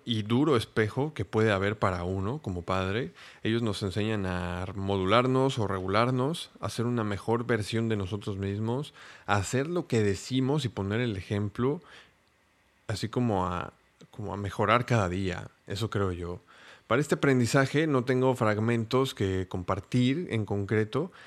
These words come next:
Esta es una reflexión mía, pero realmente cada uno de los episodios me dejó con esta sensación.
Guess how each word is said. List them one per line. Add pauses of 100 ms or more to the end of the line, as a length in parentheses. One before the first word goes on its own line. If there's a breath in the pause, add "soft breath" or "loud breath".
(160 loud breath)
Esta
es
una
reflexión
mía,
pero
realmente
cada
uno
de
los
episodios
me
dejó
con
esta
sensación.